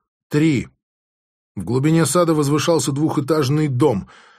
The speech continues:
ветхий, но симпатичный, с сияющими изнутри цветными оконными витражами. «Точно ведь?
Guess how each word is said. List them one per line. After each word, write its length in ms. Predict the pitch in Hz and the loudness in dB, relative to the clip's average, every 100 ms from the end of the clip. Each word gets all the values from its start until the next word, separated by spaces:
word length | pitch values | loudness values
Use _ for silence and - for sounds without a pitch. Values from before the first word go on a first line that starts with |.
| _ _ | _ _
ветхий, 520 | 101 123 175 - - | -4 -2 -2 -4 -6
но 160 | 120 131 | -2 -2
симпатичный, 960 | 127 139 127 131 127 156 - 107 95 - _ _ _ _ | -2 -4 -4 -6 -4 -6 -4 -6 -8 -10 _ _ _ _
с 80 | - | -14
сияющими 920 | - - 107 127 143 135 - 139 135 | -12 -6 -2 0 0 -2 -4 -4 -4
изнутри 600 | - 143 117 123 123 127 | -4 -6 -2 -4 -4 -4
цветными 720 | 127 - 123 - 123 127 123 | -6 -4 -6 -6 -4 -2 0
оконными 600 | 113 101 - 123 117 113 | -2 -4 -4 -2 -2 -2
витражами. 720 | 113 107 107 107 101 101 90 80 _ _ _ _ _ _ _ _ | -2 -4 -4 -4 -2 -4 -6 -10 _ _ _ _ _ _ _ _
«Точно 400 | 151 156 - 113 | -2 0 -2 -4
ведь? 320 | 95 87 - | -4 -6 -10